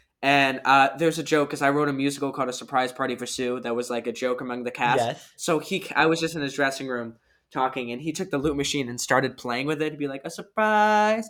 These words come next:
Speaker 1: party for Sue." And it's like,
Speaker 2: No
Speaker 1: it's cra-,
Speaker 2: way.
Speaker 1: I, I wanna buy one of those machines, 'cause that's, like, something that, like,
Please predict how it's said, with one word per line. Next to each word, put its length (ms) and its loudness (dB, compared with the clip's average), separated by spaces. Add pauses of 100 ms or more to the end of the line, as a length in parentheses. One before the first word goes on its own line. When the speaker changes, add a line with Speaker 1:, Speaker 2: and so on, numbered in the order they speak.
Speaker 1:
party 360 4
for 120 -6
Sue." 580 6 (1300)
And 140 2
it's 160 0
like, 100 6
Speaker 2:
No 240 2
Speaker 1:
it's 160 6
cra-, 140 6
Speaker 2:
way. 80 0
Speaker 1:
I, 200 10
I 20 12
wanna 320 6
buy 200 10
one 180 2
of 60 -4
those 200 -4
machines, 380 -6
'cause 120 -8
that's, 260 6
like, 140 2
something 400 0
that, 200 2
like, 200 -2